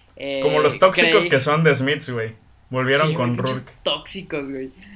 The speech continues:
Speaker 1: Entonces Craig se quedó ahí porque, pues, supongo que era bastante cotorro. Y,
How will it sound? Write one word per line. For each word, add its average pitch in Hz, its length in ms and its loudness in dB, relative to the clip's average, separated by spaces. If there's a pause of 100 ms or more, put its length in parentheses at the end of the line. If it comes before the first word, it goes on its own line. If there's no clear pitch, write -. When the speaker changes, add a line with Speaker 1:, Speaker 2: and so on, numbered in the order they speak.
Speaker 1:
Entonces 208 520 -6
Craig 202 280 0
se 208 160 -6
quedó 165 220 0
ahí 170 140 2
porque, 170 300 -4
pues, 143 220 -12
supongo 165 340 -4
que 165 100 -4
era 175 100 0
bastante 160 420 -6
cotorro. 202 560 -4 (540)
Y, 147 880 0